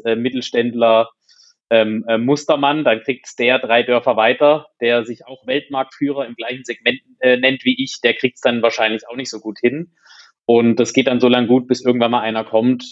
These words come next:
ähm, meistens von außerhalb der Branche und das ganze Thema dann halt mal komplett neu denkt und auf links zieht. Ähm, und dann ist es halt zu spät, aber, ähm, ja, da, da, da wird's noch einigen Segmenten so gehen,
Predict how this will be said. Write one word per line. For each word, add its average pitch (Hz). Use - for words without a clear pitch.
ähm, 107
meistens 110
von 120
außerhalb 117
der 110
Branche 113
und 107
das 104
ganze 110
Thema 110
dann 107
halt 117
mal 110
komplett 113
neu 110
denkt 113
und 107
auf 110
links 127
zieht. 113
Ähm, 110
und 113
dann 139
ist 147
es 123
halt 135
zu 127
spät, 120
aber, 113
ähm, 104
ja, 101
da, 107
da, 113
da 120
wird's 139
noch 151
einigen 143
Segmenten 139
so 123
gehen, 139